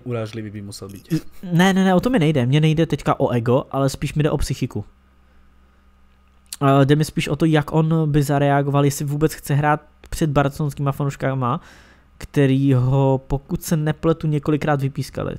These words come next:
Speaker 2: Teďka si nejsem úplně jistý. Ale jde mi spíš o to, že právě kvůli těm výkonům byl hodně kritizovaný od barcelonských fanoušků a jde mi spíš o to, že on bude pod totálním drobnohledem. A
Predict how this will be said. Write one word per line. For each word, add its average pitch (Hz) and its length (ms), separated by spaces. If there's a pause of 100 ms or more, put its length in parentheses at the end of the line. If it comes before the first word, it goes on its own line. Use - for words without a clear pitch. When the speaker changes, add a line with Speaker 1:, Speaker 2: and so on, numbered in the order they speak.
Speaker 2:
Teďka 123 280
si - 120
nejsem 143 280
úplně 143 280
jistý. - 340 (800)
Ale 135 400
jde 139 100
mi 143 80
spíš - 260
o 147 80
to, 151 220
že 139 540 (1600)
právě 165 280
kvůli 180 200
těm 175 160
výkonům 143 320
byl 147 140
hodně 147 300
kritizovaný 147 600
od 143 120
barcelonských 139 560
fanoušků 127 360
a 127 40
jde 131 100
mi 147 140
spíš - 280
o 135 80
to, 135 120
že 139 120
on 143 180
bude 143 160
pod 143 220
totálním 147 480
drobnohledem. 127 640 (1300)
A 127 420